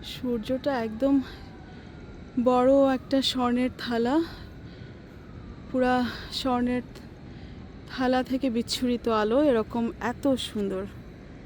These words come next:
পাহাড়ের উপরে সূর্যটা যে এত সুন্দর করে আস্তে আস্তে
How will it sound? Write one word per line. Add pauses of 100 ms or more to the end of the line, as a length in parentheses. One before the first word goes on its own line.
(420)
পাহাড়ের
উপরে
সূর্যটা
যে
এত
সুন্দর
করে
আস্তে
আস্তে